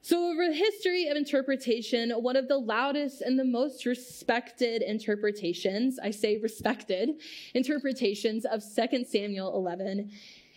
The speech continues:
has been described as adultery.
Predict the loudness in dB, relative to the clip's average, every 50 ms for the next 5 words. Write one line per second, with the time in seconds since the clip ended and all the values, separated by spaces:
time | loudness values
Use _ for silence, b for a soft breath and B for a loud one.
0 | B B B B B B B -2 0 0 0 0 0 0 0 0 -4 -4 -2 0
1 | 0 2 2 0 0 0 0 -2 -4 -4 -4 -2 -2 0 0 0 -2 -4 -6 -8
2 | -6 -6 -4 -4 -6 -6 -6 -8 -8 -6 -6 -6 -6 -8